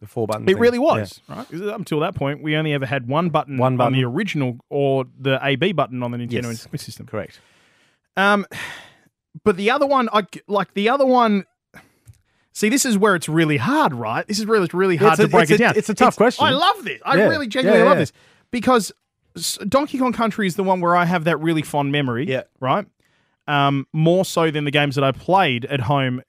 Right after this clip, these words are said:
Speaker 2: on the Nintendo Entertainment System.
Speaker 1: Yep.
Speaker 2: But I feel like Legend of Zelda is the one where I quite possibly could have said to my cousin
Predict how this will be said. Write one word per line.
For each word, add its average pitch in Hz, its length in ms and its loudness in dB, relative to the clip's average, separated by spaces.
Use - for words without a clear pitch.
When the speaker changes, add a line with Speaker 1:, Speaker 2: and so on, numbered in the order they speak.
Speaker 2:
on 139 100 0
the 127 60 0
Nintendo 127 320 -2
Entertainment 143 340 -4
System. 113 300 -12
Speaker 1:
Yep. 117 180 -8
Speaker 2:
But 147 100 -2
I 156 80 4
feel 233 540 -2
like 147 380 2
Legend 170 480 0
of 135 120 -2
Zelda 135 640 0
is 147 200 -6
the 156 140 2
one 160 340 0
where 151 300 2
I 151 100 0
quite 185 380 -2
possibly 151 520 -2
could 143 200 -4
have 127 120 -4
said 143 480 -2
to 147 280 2
my 131 200 0
cousin 180 580 0